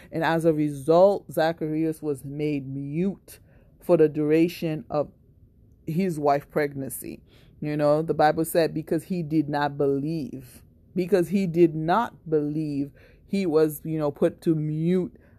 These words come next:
as a testimony to show, like, you know what? <clears throat> When God speak, you and I, we need to listen. We need to believe that God is able, that God can, and that God will.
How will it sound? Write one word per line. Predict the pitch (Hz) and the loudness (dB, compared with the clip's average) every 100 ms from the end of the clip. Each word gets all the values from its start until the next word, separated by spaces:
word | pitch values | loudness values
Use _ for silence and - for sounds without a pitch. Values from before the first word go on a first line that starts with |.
| - | -2
as | 156 156 | 0 0
a | |
testimony | 156 - 165 - 185 170 160 160 156 | 0 2 2 2 -4 -2 -2 -4 -6
to | 156 | -8
show, | - 165 | -6 0
like, | 156 147 143 | 2 2 -2
you | 156 | -6
know | 156 156 | -6 -4
what? | 160 190 226 - _ _ | 0 2 0 -2 _ _
<clears throat> | - 277 175 - _ _ _ _ _ - | 0 2 2 -4 _ _ _ _ _ -8
When | 135 131 | -6 0
God | 135 156 175 | 4 4 2
speak, | - 190 208 - - | -4 -6 -6 -8 -14
you | - 160 165 | -8 -6 -4
and | 165 | -2
I, | 165 165 165 - | -2 -2 -4 -6
we | 151 165 | -8 -6
need | 151 147 | -8 -8
to | 143 | -8
listen. | 135 135 147 - 131 131 | -2 -2 -2 -6 -6 -2
We | 160 | 0
need | 165 156 | 0 -2
to | 151 | -4
believe | 147 147 151 156 | -2 0 0 0
that | 147 143 | 0 -2
God | 143 151 156 151 | 0 0 2 0
is | 151 | 0
able, | 151 151 156 139 139 - - - | 0 0 0 -4 -8 -10 -20 -6
that | 139 147 143 | 0 2 2
God | 160 170 170 - | 4 4 2 -2
can, | 202 180 147 123 | -4 -2 -4 -4
and | 147 139 | -6 -2
that | 143 143 135 | 0 0 -2
God | 139 139 143 | -4 -2 -4
will. | 139 139 131 113 | -4 -4 -4 -4